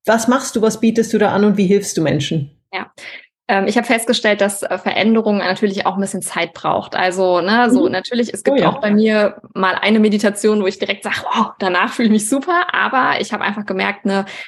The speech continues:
Speaker 2: längerfristige Betreuung, ähm, finde ich einfach super, super wichtig, ähm, um auch dann wirklich dran zu bleiben und um diese Dinge auch umzusetzen. Und,
Speaker 1: Mhm.
Speaker 2: ähm, das war auch die Idee hinter der Own Your Life Academy, die wirklich ein ganzes Jahr geht.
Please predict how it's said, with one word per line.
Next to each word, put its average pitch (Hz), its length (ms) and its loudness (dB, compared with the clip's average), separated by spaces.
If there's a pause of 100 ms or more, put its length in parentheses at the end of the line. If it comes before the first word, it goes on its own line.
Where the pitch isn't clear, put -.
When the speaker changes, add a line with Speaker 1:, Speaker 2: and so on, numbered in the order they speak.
Speaker 2:
längerfristige 208 680 0
Betreuung, 185 640 0
ähm, 175 200 -2
finde 202 200 -2
ich 196 160 0
einfach 190 220 -2
super, 208 280 -2
super 190 280 -2
wichtig, 285 500 0
ähm, 185 260 0
um 185 140 -2
auch - 200 0
dann 175 180 -2
wirklich 175 180 -2
dran 196 220 -2
zu 214 120 -2
bleiben 196 300 -2
und 190 120 0
um 185 120 0
diese 185 200 -2
Dinge 190 200 0
auch - 80 -4
umzusetzen. 170 640 -2
Und, 180 300 2
Speaker 1:
Mhm. 226 60 6
Speaker 2:
ähm, 175 280 0
das - 220 -4
war 208 100 2
auch 180 80 0
die 180 160 -2
Idee 185 220 4
hinter 190 180 2
der 180 140 0
Own 185 100 -2
Your 185 60 2
Life 185 200 -4
Academy, 214 380 2
die 190 100 -2
wirklich - 280 -4
ein 185 160 -2
ganzes 185 320 -4
Jahr 175 300 0
geht. 262 340 0